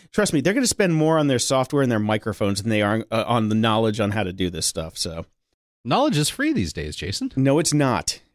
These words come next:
Speaker 1: You're gonna
Speaker 2: Well,
Speaker 1: fucking
Speaker 2: that's,
Speaker 1: pay me
Speaker 2: that's
Speaker 1: for
Speaker 2: what
Speaker 1: it.
Speaker 2: people think it is.
Speaker 1: <laughs> Yeah, fuck you, pay me.
Speaker 2: <laughs> I agree.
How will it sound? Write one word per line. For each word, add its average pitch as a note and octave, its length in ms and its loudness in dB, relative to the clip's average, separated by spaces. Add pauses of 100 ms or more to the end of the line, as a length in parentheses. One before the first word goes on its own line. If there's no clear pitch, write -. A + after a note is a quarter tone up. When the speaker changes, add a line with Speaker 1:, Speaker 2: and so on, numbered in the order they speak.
(160)
Speaker 1:
You're B2+ 140 -8
gonna C#3+ 120 2
Speaker 2:
Well, F#3 120 0
Speaker 1:
fucking D#3 200 2
Speaker 2:
that's, D#3 100 0
Speaker 1:
pay E3+ 160 4
me C#3+ 80 2
Speaker 2:
that's A#2+ 120 -2
Speaker 1:
for D3 100 2
Speaker 2:
what A2 140 2
Speaker 1:
it. D3+ 40 2
Speaker 2:
people C#3 180 2
think D#3 240 0
it F2 180 -2
is. - 300 -6
Speaker 1:
<laughs> - 40 -18
Yeah, A#2+ 180 0
fuck - 300 -2
you, D3 140 0
pay B2+ 240 2
me. G2+ 200 0 (320)
Speaker 2:
<laughs> - 300 -12
I G2+ 140 -2
agree. F#2 340 -2